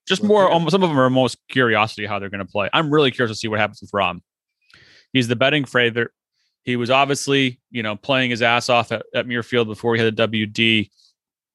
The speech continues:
Speaker 1: And he did start hitting balls again on Saturday when he was cleared to play. He's been there all week. You know, initially they were talking maybe he wasn't gonna get there till Wednesday with quarantine, but he had enough negative tests.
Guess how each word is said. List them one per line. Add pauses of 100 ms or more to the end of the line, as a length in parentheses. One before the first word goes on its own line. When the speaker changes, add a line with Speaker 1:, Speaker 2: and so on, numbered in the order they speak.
(960)
Speaker 1:
And
he
did
start
hitting
balls
again
on
Saturday
when
he
was
cleared
to
play.
He's
been
there
all
week. (260)
You
know,
initially
they
were
talking
maybe
he
wasn't
gonna
get
there
till
Wednesday (400)
with
quarantine,
but
he
had
enough
negative
tests.